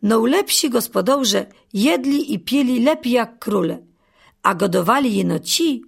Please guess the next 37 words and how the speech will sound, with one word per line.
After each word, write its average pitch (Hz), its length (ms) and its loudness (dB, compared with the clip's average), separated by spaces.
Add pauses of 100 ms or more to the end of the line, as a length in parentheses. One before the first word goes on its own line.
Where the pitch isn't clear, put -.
(220)
co - 160 0
nie 214 180 2
umieli 220 380 2
dbać 208 420 -4
o - 120 -2
pole, 220 420 0 (280)
zwierząt 196 580 0
nie 202 140 0
pajśli, 196 540 -4 (240)
krowów 190 380 0
nie 196 160 -2
doili 196 500 -2 (360)
i - 40 -2
tak - 180 -2
się 269 160 2
leko 240 320 0
żyli, 170 420 -4 (460)
bo 185 120 2
jak 202 160 0
ktoś 202 260 -2
był 175 200 -4
zgniły, 226 580 0 (380)
to 381 120 0
nic 370 300 0
nie 196 140 0
miał, 175 280 -4 (460)
ale 190 240 0
był 175 200 -4
sam 370 320 -2
sobie 196 400 0
winien. 165 460 -8 (1500)
Dzisiaj, 196 540 0 (560)
jak 190 280 -2
chłop 359 280 -4
idzie 233 260 0
z 170 80 -4
roboty, 175 580 -4